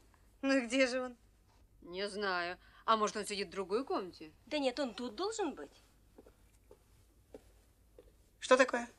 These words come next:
Speaker 1: Да Ивана Кузьмича нет.
Speaker 4: Как нет? Ушел?
Speaker 1: Нет, и не ушел даже.
Speaker 4: Как это?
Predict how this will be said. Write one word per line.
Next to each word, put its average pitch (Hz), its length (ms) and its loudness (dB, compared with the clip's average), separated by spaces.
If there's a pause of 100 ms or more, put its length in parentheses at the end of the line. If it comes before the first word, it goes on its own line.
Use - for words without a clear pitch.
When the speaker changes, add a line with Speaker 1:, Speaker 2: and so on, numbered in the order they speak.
(140)
Speaker 1:
Да 262 180 4
Ивана 302 260 4
Кузьмича 294 580 2
нет. 196 200 -8 (960)
Speaker 4:
Как - 220 10
нет? 151 180 0 (840)
Ушел? 370 400 4
Speaker 1:
Нет, 269 480 4
и 247 40 -8
не 247 140 -4
ушел 269 360 4
даже. 254 300 -6 (1120)
Speaker 4:
Как - 200 4
это? 170 200 -6